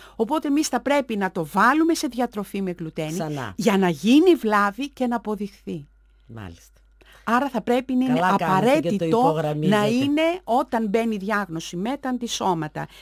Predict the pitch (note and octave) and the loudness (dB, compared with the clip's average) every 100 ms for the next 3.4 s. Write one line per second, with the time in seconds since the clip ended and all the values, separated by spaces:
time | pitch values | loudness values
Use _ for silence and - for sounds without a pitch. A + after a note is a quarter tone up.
0 | - - C4+ B3+ - C4+ B3+ G#3 F3 E3+ | -16 -4 -2 -2 0 2 2 0 -4 -6
1 | D#3+ D#3 - - G3+ C4 D#4+ E4+ - _ | -6 -8 -10 -10 -6 -6 -6 -10 -20 _
2 | - G3 G#3 A3 C4+ - C#4+ D4 G3 G3 | -6 -4 -2 -2 -4 -4 -6 -4 -4 -2
3 | G#3 C4 C4+ | -2 -2 -2